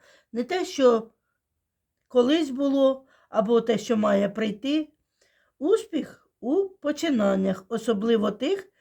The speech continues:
що передбачають партнерство чи співпрацю. Ця карта говорить,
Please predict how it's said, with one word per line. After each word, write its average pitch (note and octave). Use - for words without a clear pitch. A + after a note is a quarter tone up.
що -
передбачають G#3+
партнерство C4
чи B3
співпрацю. C4
Ця C4+
карта F#4+
говорить, G3+